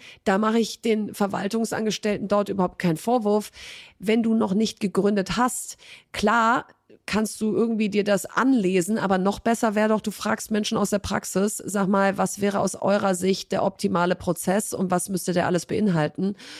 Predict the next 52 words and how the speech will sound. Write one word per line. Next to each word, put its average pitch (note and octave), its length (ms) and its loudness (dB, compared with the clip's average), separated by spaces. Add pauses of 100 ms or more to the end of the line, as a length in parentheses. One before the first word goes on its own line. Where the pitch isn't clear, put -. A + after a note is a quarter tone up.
(160)
Und F#3+ 160 -2
die F#3 60 0
Tatsache, F#3 420 0
dass F3+ 160 -2
sie G3+ 80 -2
das F3+ 180 -4
gemacht F#3+ 380 -2
haben G#3 340 0 (320)
und F3 240 0
wir F#3 140 4
dann F#3 140 4
aber E3+ 160 4
auch E3 120 2
nicht F3 180 0
gesagt F3+ 320 2
haben, F3+ 160 2
„Ja, F3+ 220 0
okay, F3+ 240 0
da F3 80 4
brauchen E3+ 240 -2
wir E3+ 140 2
jetzt D#3 140 -2
aber D#3 140 -2
erstmal F#3 260 -4
ganz F3 140 -2
viel F3+ 120 -4
Geld F3+ 260 -4
für“ F3+ 260 -2
oder E3+ 240 0
so, F3+ 260 0
sondern E3+ 280 2
gesagt F3+ 320 -4
haben, F3 180 0
„Das E3+ 140 -4
ist - 160 -8
jetzt E3+ 300 -4 (300)
Teil G3+ 340 2
unseres A3 400 2
Selbstverständnisses, G3 880 0
dass F#3 160 -2
man F#3 120 0
nicht F3+ 140 -2
nur F#3 120 0
fordert, F#3+ 500 2
sondern F3+ 280 0
auch E3 120 0
mitmacht“, G3 640 -2 (420)
äh, G3 320 4
führt A3 300 -2
da G#3+ 100 4
hoffentlich A3 480 -2
dann A3 400 0